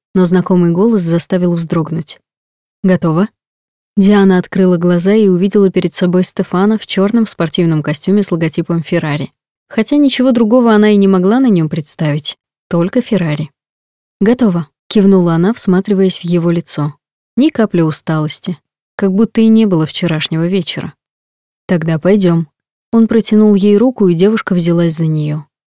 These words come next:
А вчера этими руками он ударил Николаса так, что дружки ещё долго отдирали его от стены. Они шли по безлюдной улице.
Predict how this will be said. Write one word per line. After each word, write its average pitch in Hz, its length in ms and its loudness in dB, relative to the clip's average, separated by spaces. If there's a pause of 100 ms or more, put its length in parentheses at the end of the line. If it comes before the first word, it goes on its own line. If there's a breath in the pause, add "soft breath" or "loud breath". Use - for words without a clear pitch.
(120)
А 185 100 -2
вчера 196 360 0
этими 190 340 0
руками 196 400 2
он 180 160 2
ударил 180 400 2
Николаса 175 500 -2
так, 196 260 -4
что - 240 -4
дружки 180 480 -2
ещё 190 260 -4
долго 185 340 0
отдирали 175 460 0
его 156 120 -4
от 156 140 -4
стены. 170 420 -4 (720)
Они 254 220 2
шли 262 240 0
по 226 80 0
безлюдной 180 500 2
улице. 156 540 -4